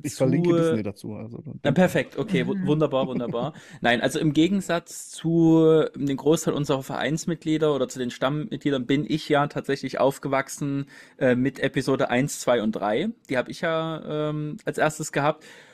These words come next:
Speaker 2: Und ich muss aber auch sagen, also ich hab's damals gar nicht verstanden, als der Star Wars Marathon im, im, im Dings lief, im Fernsehen.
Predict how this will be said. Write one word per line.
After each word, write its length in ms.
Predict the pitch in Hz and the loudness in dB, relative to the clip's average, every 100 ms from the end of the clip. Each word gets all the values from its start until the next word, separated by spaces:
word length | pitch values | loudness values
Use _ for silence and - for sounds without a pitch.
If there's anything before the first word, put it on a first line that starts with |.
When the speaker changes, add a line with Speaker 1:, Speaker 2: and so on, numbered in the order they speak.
| _ - - | _ -14 0
Speaker 2:
Und 500 | 143 147 143 143 - 131 | 4 4 4 0 -4 -8
ich 160 | - | -2
muss 240 | 156 208 - | 0 0 0
aber 200 | 156 113 | 2 2
auch 120 | 127 | 0
sagen, 360 | 127 123 165 - | 0 0 -2 -6
also 140 | 131 | -6
ich 160 | 175 190 | -4 -4
hab's 140 | 170 | -4
damals 340 | - 160 156 - | -2 -2 -2 -2
gar 120 | 147 | -4
nicht 120 | 147 | -4
verstanden, 760 | - 120 - 170 208 - 120 127 | -6 -10 -2 -2 -2 -4 -8 -6
als 180 | 127 - | -8 -4
der 100 | 131 | -2
Star 220 | - 143 | 2 2
Wars 140 | 156 | 2
Marathon 460 | 156 143 139 147 147 | 2 2 2 0 -2
im, 220 | 135 139 | -4 -6
im, 300 | 135 139 139 | -6 -4 -4
im 140 | 143 139 | -2 0
Dings 280 | 143 151 | 0 0
lief, 280 | 147 160 175 | 0 0 0
im 100 | 165 | -4
Fernsehen. 520 | 160 160 170 175 180 | -2 0 0 0 0